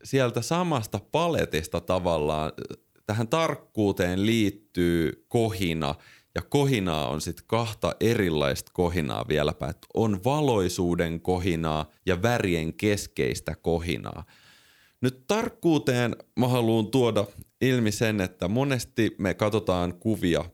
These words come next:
pieneltä näytöltä, joten sellaista yliampuvaa tarkentelua ei välttämättä kannata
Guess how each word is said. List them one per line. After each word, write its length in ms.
pieneltä 480
näytöltä, 800
joten 480
sellaista 580
yliampuvaa 800
tarkentelua 960
ei 160
välttämättä 540
kannata 460